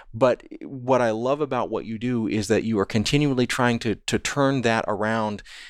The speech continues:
and to show that it has a real world application with a political importance. And to me, I think that this, this begins to open up the wider question of what you're trying to get at in your book, Sanctuary. And so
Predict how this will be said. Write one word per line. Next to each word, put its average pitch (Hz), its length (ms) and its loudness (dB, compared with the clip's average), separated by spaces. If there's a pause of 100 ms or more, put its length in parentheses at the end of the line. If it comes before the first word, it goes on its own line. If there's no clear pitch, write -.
(260)
and 117 240 2
to 117 160 -2
show 139 640 -2
that 113 180 -4
it 113 140 -2
has 127 580 -2
a 110 120 -4
real 127 400 0
world 120 340 2
application 107 760 0
with 101 200 0
a 92 180 4
political 117 840 0
importance. 95 840 -4 (360)
And 123 160 4
to 135 100 2
me, 147 220 0
I 123 60 -2
think 120 220 -6
that 120 140 -2
this, 139 240 0
this 131 240 -6
begins 131 400 -2
to - 80 -2
open 123 200 0
up 110 100 -2
the 113 80 2
wider 113 480 0
question - 460 -4
of 98 100 -6
what 104 220 0
you're 107 60 -4
trying 101 260 2
to 95 60 0
get 98 160 2
at 95 220 2
in 104 160 0
your 98 140 2
book, 90 280 0 (280)
Sanctuary. 101 680 0
And 110 140 -2
so 120 180 0